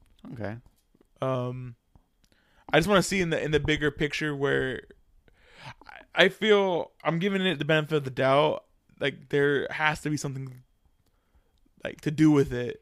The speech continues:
Speaker 1: Yeah,
Speaker 2: It's
Speaker 1: there's something connecting everything.
Speaker 2: Yeah, exactly. It's not just there to be there.
Speaker 1: Yeah.
Speaker 2: So hopefully, not fairly, I guess by the end of the arc we'll find out what,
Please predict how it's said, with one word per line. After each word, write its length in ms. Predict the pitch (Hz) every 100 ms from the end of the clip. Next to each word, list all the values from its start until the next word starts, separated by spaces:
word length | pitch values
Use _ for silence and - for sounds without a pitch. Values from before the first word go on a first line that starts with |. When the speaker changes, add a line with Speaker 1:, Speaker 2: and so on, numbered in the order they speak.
| -
Speaker 1:
Yeah, 240 | 135 123 107
Speaker 2:
It's 80 |
Speaker 1:
there's 120 | 113 -
something 320 | 165 143 127
connecting 720 | 127 120 107 113 107 101 101 -
everything. 580 | 117 110 101 101 101 107 _ _
Speaker 2:
Yeah, 260 | 165 160 127
exactly. 800 | 117 147 135 139 135 135 127 127 135
It's 200 | - 135
not 240 | 170 131 135
just 400 | 151 147 - 131
there 300 | 135 135 123
to 160 | - 131
be 160 | 127
there. 340 | 120 120 120 117 -
Speaker 1:
Yeah. 300 | 120 98 90 - - - - -
Speaker 2:
So 380 | - 135 123 -
hopefully, 760 | - 185 190 185 156 143 139 - - - _ _ _ _ _ - _ _ -
not 360 | 147 147 -
fairly, 280 | 147 131 135
I 80 | 127
guess 140 | 139 135
by 160 | 139
the 80 | 127
end 100 | 131
of 40 |
the 60 | 131
arc 180 | 135 127
we'll 100 | 131
find 240 | - 131 127
out 140 | 127
what, 300 | 131 127